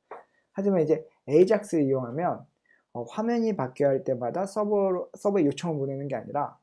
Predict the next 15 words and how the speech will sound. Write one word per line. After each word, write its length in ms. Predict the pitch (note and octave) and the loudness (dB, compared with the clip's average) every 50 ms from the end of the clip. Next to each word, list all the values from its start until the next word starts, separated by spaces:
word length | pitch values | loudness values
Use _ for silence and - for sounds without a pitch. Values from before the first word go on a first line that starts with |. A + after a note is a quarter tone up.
| _ _ | _ _
자바스크립트 760 | - - - B2+ B2+ D3+ D#3+ D#3+ - _ - F3 F3 - C#3+ | -16 -8 -8 -2 -2 -2 -2 -2 -6 _ -12 -12 -8 -8 -8
동적으로 680 | - - C3+ D#3 D#3+ D#3+ - F#3 F3+ D#3+ D3+ C#3+ D3 D3 | -8 -6 -6 -6 -6 -2 0 0 0 2 2 2 2 2
이제 180 | C3 - A2+ - - | 0 -2 -6 -10 -4
돔을 300 | - C#3+ D3+ F3 F3+ E3 | -2 0 2 2 2 0
만들고 460 | D3 C3 B2+ B2+ B2+ C3+ C3 C3 C3+ | 0 -2 -4 -2 -2 -2 -2 -2 -4
수정하기 460 | C3 - E3+ F3 E3 D3+ C#3 C#3 C#3 | -6 -4 -2 -2 0 0 -2 -6 -8
때문에 500 | - B2 A#2 A#2+ B2+ D#3 D#3+ C#3+ - - _ _ _ _ _ _ _ _ _ | -10 -10 -10 -8 -8 -8 -8 -8 -10 -14 _ _ _ _ _ _ _ _ _
브라우저의 580 | - D3 D#3 D#3+ D#3+ E3 D#3+ D#3+ E3 D#3 D3+ C#3+ | 0 4 6 8 8 8 6 6 6 6 6 4
메모리에 840 | C3+ C3 C#3 D3 D#3+ E3 E3+ E3+ E3 D#3+ D#3 D#3 D3+ D3 D3 D3 C#3+ | 2 0 0 2 2 2 4 4 4 4 4 4 4 4 4 4 2
올라가 500 | B2+ A#2+ C3+ C#3 D3 D#3 E3 E3 E3 D#3 | 2 2 2 2 6 6 6 6 6 4
있는 260 | C#3 C3+ C3+ C#3 - | 2 2 -4 -8 -12
데이터를 460 | - - C#3 D#3 D3+ - F#3+ F#3 E3 | -4 0 0 0 0 0 -4 -2 0
이용해서, 680 | D3 C#3 C#3 C3+ C3+ C3 - - C3 C3 B2+ A#2 B2 _ _ _ _ _ _ _ _ _ | 0 0 0 -2 -6 -10 -4 -2 0 0 0 -2 -6 _ _ _ _ _ _ _ _ _
어, 120 | B2 B2 | -8 -4
이러한 580 | B2+ C3+ C#3 D3 C#3+ C#3+ C#3 C#3 C#3 C3 B2+ C3 | -2 0 2 2 2 2 0 -4 -6 -10 -12 -14